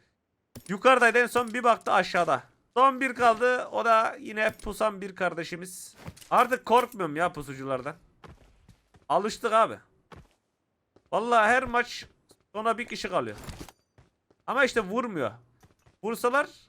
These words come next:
korkacağım da vurmadıkları için korkmuyorum. Geldi. Aa, kardeşim bir saattir sen orada mısın ya? Galiba.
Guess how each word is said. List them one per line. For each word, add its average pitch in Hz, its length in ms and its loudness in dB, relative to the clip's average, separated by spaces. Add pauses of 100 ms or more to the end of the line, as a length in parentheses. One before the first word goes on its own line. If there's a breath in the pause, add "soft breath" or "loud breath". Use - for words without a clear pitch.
(100)
korkacağım 202 500 -6
da 170 80 -4
vurmadıkları 190 580 -8
için 147 140 -16
korkmuyorum. 131 500 -14 (1400)
Geldi. 233 380 2 (1700)
Aa, 226 1000 2
kardeşim 220 540 -2
bir 226 40 -8
saattir 233 380 -2
sen 220 180 -6
orada 220 260 0
mısın 220 220 -8
ya? 170 400 -6 (2750)
Galiba. 165 520 -2